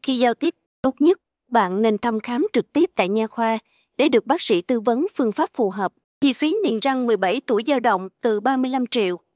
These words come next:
một trăm ba mươi lăm triệu Việt Nam đồng, tùy theo phương pháp. Tình trạng răng và nha khoa thực hiện. Thực hiện chỉnh nha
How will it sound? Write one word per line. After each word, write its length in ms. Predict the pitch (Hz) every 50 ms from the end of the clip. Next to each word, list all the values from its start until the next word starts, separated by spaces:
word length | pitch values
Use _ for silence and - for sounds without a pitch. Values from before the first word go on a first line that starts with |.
| _ _ _ _ _
một 160 | - 220 190 - _ _
trăm 240 | 254 233 226 220 214
ba 140 | 233 233
mươi 120 | 226 220 220
lăm 200 | 220 214 208 196
triệu 340 | - - 208 180 175 185 175
Việt 180 | - 208 - -
Nam 220 | 226 247 247 240
đồng, 240 | 220 233 208 190 175 165 _ _ _ _ _ _ _ _ _ _ _
tùy 200 | - 269 262 262 -
theo 180 | - 311 320 302
phương 200 | - 311 302 285
pháp. 300 | - 311 339 381 480 - _ _ _ _ _ _ -
Tình 120 | 269 262
trạng 180 | - 254 214 220 -
răng 260 | 285 294 285 277 262 - _ _ _
và 100 | 254 240
nha 200 | 226 247 302 320
khoa 280 | - - - 311 311
thực 220 | 302 - 240 - -
hiện. 260 | 220 208 196 190 196 - _ _ _ _ _ _ _
Thực 180 | - 180 - -
hiện 200 | 269 240 220 214
chỉnh 280 | - 233 214 311 403
nha 260 | 415 339 294 285 302